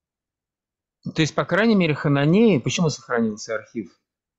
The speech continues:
э, в, в самом Хананейский архив в этом городе? Потому что они писали на табличках.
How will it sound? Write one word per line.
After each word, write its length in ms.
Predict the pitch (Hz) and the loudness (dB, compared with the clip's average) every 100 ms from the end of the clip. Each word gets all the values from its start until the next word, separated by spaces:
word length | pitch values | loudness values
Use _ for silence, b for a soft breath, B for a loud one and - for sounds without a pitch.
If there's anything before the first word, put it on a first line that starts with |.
| - | -8
э, 40 | |
в, 1040 | 107 98 95 98 98 98 117 107 123 139 104 | -4 -2 0 -2 -4 -6 -8 -8 -10 -12 -14
в 40 | |
самом 440 | - 110 101 104 - _ _ _ _ _ _ _ _ _ _ _ _ _ _ _ _ _ - _ _ _ _ _ | -12 -12 -12 -16 -20 _ _ _ _ _ _ _ _ _ _ _ _ _ _ _ _ _ -20 _ _ _ _ _
Хананейский 520 | 123 123 113 - 113 | -4 0 0 -2 -8
архив 340 | 104 - 101 113 | -8 -8 -10 -12
в 20 | |
этом 200 | 110 104 | -10 -10
городе? 480 | 110 110 113 127 - _ _ _ _ _ _ B B B B B B | -10 -12 -12 -14 -14 _ _ _ _ _ _ B B B B B B
Потому 240 | - 120 127 | -4 -2 0
что 140 | 160 | 0
они 120 | 131 | -2
писали 260 | 127 127 123 | -2 -2 -2
на 100 | 131 | 0
табличках. 720 | 160 160 127 - - - _ | 0 0 -2 -6 -16 -20 _